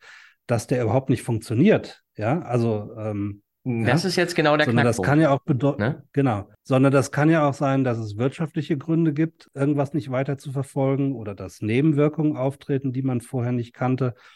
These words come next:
Speaker 1: oder nicht erwartet hat. Oder es ist eben nicht besser als eine bereits, äh, vorhandene Therapie. Das heißt ja nicht per se, dass der Tierversuch in dem Fall nicht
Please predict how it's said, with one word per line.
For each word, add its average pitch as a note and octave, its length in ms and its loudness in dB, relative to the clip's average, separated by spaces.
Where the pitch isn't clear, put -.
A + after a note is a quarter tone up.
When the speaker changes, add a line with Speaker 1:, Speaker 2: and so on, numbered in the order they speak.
Speaker 1:
oder B2 220 2
nicht B2+ 180 2
erwartet B2 520 0
hat. A#2 420 -4
Oder D3 220 4
es C#3 120 0
ist D#3 140 -6
eben D3+ 240 0
nicht C#3 160 -2
besser D3 380 -2
als C3 260 -8
eine C#3 100 0
bereits, B2 720 -4
äh, B2+ 180 -2
vorhandene C3 480 2
Therapie. G2+ 400 -6
Das A#2 180 0
heißt D3 220 0
ja C#3 220 2
nicht C#3+ 640 0
per C#3+ 160 2
se, C#3 500 2
dass C3+ 460 -2
der A#2+ 240 -2
Tierversuch D#3+ 680 2
in C#3 160 2
dem C#3 260 4
Fall C#3 600 0
nicht D3 520 2